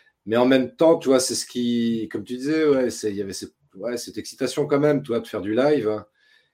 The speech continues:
Et, euh, puis c'est plaisant, en fait, en vrai, de faire du live, parce que c'est vrai que, euh, bah, t'es, t'es, t'es pas là en train de réfléchir, parce que tu, forcément, t'es authentique, donc t'es pas là en train de réfléchir, putain, quel rôle je vais jouer,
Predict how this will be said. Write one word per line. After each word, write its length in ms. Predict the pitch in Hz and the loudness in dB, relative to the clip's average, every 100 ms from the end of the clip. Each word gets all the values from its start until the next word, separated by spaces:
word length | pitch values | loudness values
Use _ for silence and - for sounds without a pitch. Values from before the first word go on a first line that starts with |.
| _ - | _ -16
Et, 360 | 98 95 98 95 | -8 -6 -4 -6
euh, 240 | 95 98 | -6 -8
puis 160 | 95 - | -10 -6
c'est 160 | 110 | -4
plaisant, 340 | 120 135 147 147 120 98 | 4 4 6 2 0 -8
en 40 | |
fait, 280 | - 113 104 | -8 -8 -8
en 100 | 98 | -8
vrai, 140 | 104 | -8
de 60 | - | -8
faire 140 | 101 | -8
du 120 | 98 | -8
live, 220 | 104 101 - | -6 -8 -12
parce 120 | - | -18
que 80 | - | -14
c'est 160 | - 95 | -12 -6
vrai 200 | 107 110 | -4 -2
que, 100 | 107 | -2
euh, 480 | 101 92 92 92 92 - _ _ _ _ _ _ _ 82 - - _ _ _ 95 95 _ _ | -4 -4 -6 -8 -10 -16 _ _ _ _ _ _ _ -20 -20 -20 _ _ _ _ _ _ _
bah, 100 | 95 | -10
t'es, 200 | - 120 | -6 -4
t'es, 240 | 113 123 _ _ | 0 -2 _ _
t'es 80 | 139 | 0
pas 120 | 156 | 4
là 100 | 190 175 | 6 6
en 60 | |
train 160 | - 143 | 6 2
de 60 | |
réfléchir, 960 | 123 127 - 131 123 151 165 170 131 - _ _ _ _ _ _ _ _ _ _ | 4 2 2 0 0 2 4 4 0 -10 _ _ _ _ _ _ _ _ _ _
parce 160 | 113 - | -10 -4
que 80 | 117 | -4
tu, 440 | - 113 107 101 | -2 0 2 0
forcément, 420 | 92 110 117 131 123 | -6 -8 -6 -6 -4
t'es 80 | |
authentique, 380 | 101 113 113 180 | -4 -4 -4 -2
donc 140 | 131 151 | -4 -2
t'es 60 | |
pas 60 | 170 | 0
là 80 | 185 | 0
en 40 | |
train 120 | - 143 | 0 -2
de 40 | |
réfléchir, 420 | 127 127 123 165 | -2 -2 -4 -6
putain, 180 | - 143 | -6 -8
quel 180 | 135 120 | -4 2
rôle 200 | 131 131 | 6 4
je 120 | 107 | 2
vais 60 | 113 | -4
jouer, 440 | 120 127 123 123 | -2 2 4 2